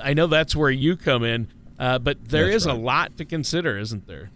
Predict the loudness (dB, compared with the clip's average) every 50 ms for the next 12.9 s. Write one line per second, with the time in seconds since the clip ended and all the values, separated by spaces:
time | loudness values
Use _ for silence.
0 | -20 -12 -6 -2 -2 0 2 2 2 2 2 2 2 2 2 2 2 2 2 2
1 | 0 -2 -4 -2 0 2 2 2 2 2 2 0 0 0 0 -2 -2 -2 -2 -2
2 | -2 -2 -2 0 0 0 2 2 2 0 0 0 0 0 0 2 0 0 0 0
3 | 0 0 0 0 -2 -2 -2 0 0 0 0 0 -2 -2 -2 -2 -2 0 0 2
4 | 2 2 2 2 0 0 0 0 0 -2 -4 -6 -10 -14 -16 -20 -20 -20 -20 -20
5 | -20 -20 -6 0 2 2 2 2 0 0 2 2 2 2 2 0 0 2 2 2
6 | 2 2 2 0 0 0 0 0 0 0 0 0 -2 -2 -2 -2 -2 0 0 0
7 | 0 0 0 0 0 0 0 2 2 0 2 2 0 0 0 -2 -4 -8 -10 -12
8 | -18 -20 -20 -20 -20 -18 -6 -2 0 0 0 0 0 2 2 2 2 0 0 0
9 | 0 0 0 0 0 0 0 -2 -4 -6 -14 -20 -20 -20 -20 -20 -20 -20 -20 -12
10 | -6 -4 -2 -2 -2 -4 -6 -6 -4 -4 -4 -2 -2 -2 -2 0 0 -2 -2 -2
11 | -4 -4 -2 -2 0 0 0 -2 0 -2 -2 -2 0 0 0 -2 -2 -4 -4 -4
12 | -4 -4 -4 -4 -4 -4 -4 -4 -4 -4 -4 -4 -4 -4 -4 -6 -8